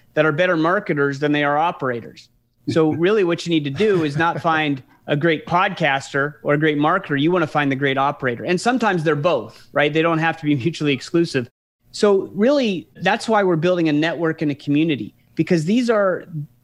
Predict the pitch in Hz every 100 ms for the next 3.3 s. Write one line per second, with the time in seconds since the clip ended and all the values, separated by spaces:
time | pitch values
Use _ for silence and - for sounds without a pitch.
0 | - - - 254 247 175 147 165 170 -
1 | _ - 185 190 254 - 175 180 196 170
2 | 151 147 156 165 - 139 - 135 131 139
3 | 165 104 -